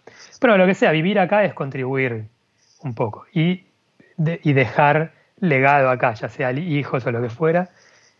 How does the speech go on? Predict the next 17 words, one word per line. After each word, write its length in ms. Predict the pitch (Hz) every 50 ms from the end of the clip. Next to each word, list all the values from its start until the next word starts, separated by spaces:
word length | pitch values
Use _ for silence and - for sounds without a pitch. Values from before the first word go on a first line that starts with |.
| _ _ _ _ _ _
Eh, 180 | - 135 123 123
me 120 | 123 139
parece 280 | 123 156 151 170 - -
una 140 | 180 160 143
cultura 680 | - 151 147 143 139 185 175 175 175 175 185 180 - _ _ _ _ _ _
que 100 | - -
si 180 | 110 - 143 139
bien 220 | 147 156 160 160
está 580 | 156 117 110 - - 143 139 131 131 139 - _ _ _ _ _ _ _ _ _ _ -
más 240 | 160 139 139 -
en 80 | - 139
extinción 760 | 131 117 - - 147 123 120 117 - 165 151 156 156 156 156
que, 520 | 139 127 117 113 - - - 208 170 160 151
<laughs> 40 |
o 80 | 160 139
en 60 | 127
decadencia 800 | 127 131 123 131 127 135 143 147 151 147 - 160 143 139 135 -